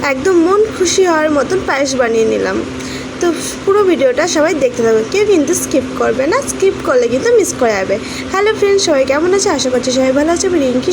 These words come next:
সবাইকে রাধে রাধে। তো আবার একটি নতুন ভিডিও নিয়ে তোমাদের সামনে চলে আসলাম। তো দেখতে থাকো পায়েসটা কীভাবে বানালাম। দেখো, প্রথমে কিন্তু চাল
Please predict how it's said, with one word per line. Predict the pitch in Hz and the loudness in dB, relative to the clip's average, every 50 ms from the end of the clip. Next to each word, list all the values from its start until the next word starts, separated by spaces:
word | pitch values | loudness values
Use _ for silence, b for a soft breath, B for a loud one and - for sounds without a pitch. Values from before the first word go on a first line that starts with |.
| - | 0
সবাইকে | 381 359 359 - 320 320 269 | 0 0 0 0 0 0 0
রাধে | 247 247 254 226 | 0 0 0 -2
রাধে। | 208 202 220 214 B B B B B - | 0 0 -2 -4 B B B B B -6
তো | 392 349 370 | -4 -4 -2
আবার | 370 392 403 392 | 0 0 0 0
একটি | 349 - 339 311 277 | 0 -2 -2 0 0
নতুন | - 294 285 285 262 | 0 0 0 0 0
ভিডিও | 269 208 240 247 | 0 -2 -2 -2
নিয়ে | 262 269 262 269 | -2 0 0 0
তোমাদের | 262 262 277 277 302 | 0 0 0 0 0
সামনে | 302 294 311 302 | 0 0 0 0
চলে | 339 311 277 254 | 0 0 0 0
আসলাম। | 254 254 220 226 233 247 B B B B B B B B - - | -2 -2 -4 -4 -4 -6 B B B B B B B B -6 -4
তো | 339 302 302 | -2 -2 0
দেখতে | 349 349 349 370 330 320 | -2 -2 0 0 0 0
থাকো | 277 254 359 330 | 0 0 0 0
পায়েসটা | 294 262 277 - 349 339 | 0 -2 -2 -2 -2 -2
কীভাবে | - 349 339 294 247 226 | 0 2 2 2 2 0
বানালাম। | 202 202 196 185 165 - - - B B B B B B | -2 -2 -4 -4 -4 -6 -8 -8 B B B B B B
দেখো, | - 262 240 240 285 | -2 -2 0 0 -2
প্রথমে | 320 311 392 403 381 370 | 0 2 2 2 2 2
কিন্তু | 359 320 370 370 - 359 | 0 0 0 -2 0 -2
চাল | 311 262 | -2 -2